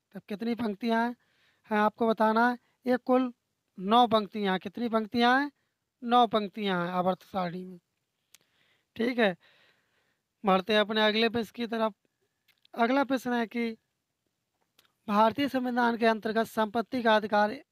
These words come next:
एक डैश है। तब क्या है संपत्ति का अधिकार? आपको बताना है संपत्ति का अधिकार क्या है।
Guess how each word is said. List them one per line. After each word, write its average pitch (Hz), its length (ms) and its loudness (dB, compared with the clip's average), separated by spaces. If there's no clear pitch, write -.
एक 240 280 0
डैश 196 340 2
है। 151 340 -8
तब 190 120 -4
क्या 226 200 4
है 254 280 -2
संपत्ति 214 480 -6
का 226 160 4
अधिकार? 220 340 2
आपको 220 300 -2
बताना 220 460 -2
है 247 80 -8
संपत्ति 208 520 -8
का 214 120 0
अधिकार 220 300 2
क्या 220 300 0
है। 156 160 -6